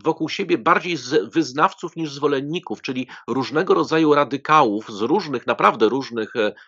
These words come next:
ruchów, od, e, od praktycznie Talibanu, z którym zresztą kiedyś bardzo sympatyzował, zanim został to, p-,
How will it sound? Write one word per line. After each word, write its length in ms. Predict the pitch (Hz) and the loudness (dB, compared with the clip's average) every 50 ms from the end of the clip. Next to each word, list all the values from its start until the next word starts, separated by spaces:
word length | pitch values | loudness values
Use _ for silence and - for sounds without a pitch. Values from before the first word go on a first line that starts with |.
| _ - 107 | _ -2 0
ruchów, 420 | 113 131 180 - - 127 104 - | 2 4 4 4 2 0 -4 -2
od, 340 | - - 147 143 - - - - | 0 2 2 2 0 -2 -4 0
e, 180 | 131 123 120 - - - - _ - - - - | 2 2 2 0 -4 -10 -20 _ -20 -20 -14 -8
od 180 | - 139 135 | -6 -6 -4
praktycznie 500 | - - 139 139 - 226 208 - - 180 | 0 0 0 0 0 -2 -4 -2 -2 0
Talibanu, 760 | - - 160 151 156 156 135 135 117 104 98 101 110 135 214 _ _ - - _ - | 2 2 0 0 0 2 2 4 4 2 2 -2 -6 -8 -10 _ _ -20 -20 _ -20
z 60 | - | -6
którym 260 | - 160 151 156 147 | -4 -2 0 0 0
zresztą 340 | 131 151 160 - - 160 151 | -2 -2 -2 -2 -2 -2 -2
kiedyś 380 | - 156 139 139 131 - - - | -2 -2 -4 -4 -6 -8 -2 0
bardzo 240 | - 143 135 - 135 | 0 0 0 0 -6
sympatyzował, 680 | - - 147 127 127 135 131 135 131 190 170 104 98 92 | -8 -10 -8 -6 -6 -6 -6 -2 0 0 2 2 2 0
zanim 260 | 90 117 113 113 110 | 0 -2 -2 -2 -4
został 340 | 101 127 131 - - 123 113 | -4 -4 -4 -2 -2 -2 -2
to, 120 | 110 113 | -2 -4
p-, 220 | 104 _ _ - | -8 _ _ -4